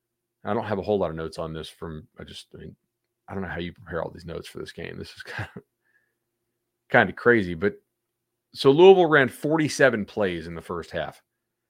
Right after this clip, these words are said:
I did find it key here. I just wanna make sure I have the number right, that they went out,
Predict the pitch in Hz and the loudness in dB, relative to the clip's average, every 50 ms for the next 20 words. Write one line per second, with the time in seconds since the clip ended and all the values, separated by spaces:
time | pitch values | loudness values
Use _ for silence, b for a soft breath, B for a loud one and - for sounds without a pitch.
0 | _ _ _ _ _ _ _ _ - 123 127 110 104 156 180 175 - - 175 165 | _ _ _ _ _ _ _ _ 0 0 2 2 4 4 2 4 4 4 6 6
1 | 156 139 135 - - - - 123 117 101 95 95 92 90 87 85 85 - - _ | 6 4 2 0 -4 -4 -2 -2 -2 -2 -2 -2 -2 -2 -2 -4 -6 -8 -12 _
2 | _ _ _ _ _ _ _ _ _ _ _ _ _ _ _ _ - - - - | _ _ _ _ _ _ _ _ _ _ _ _ _ _ _ _ -20 -20 -16 -14
3 | 87 85 85 82 - - 87 90 87 85 82 82 85 85 85 82 80 - 82 87 | -12 -10 -10 -10 -8 -10 -10 -8 -8 -10 -10 -10 -12 -12 -10 -10 -8 -8 -8 -10
4 | - _ _ _ _ _ _ _ _ _ _ _ - 101 - 107 98 98 98 98 | -12 _ _ _ _ _ _ _ _ _ _ _ -10 -6 -2 -2 -2 -2 -2 -2
5 | 131 170 180 147 127 120 113 107 - | 0 4 6 8 8 8 8 6 2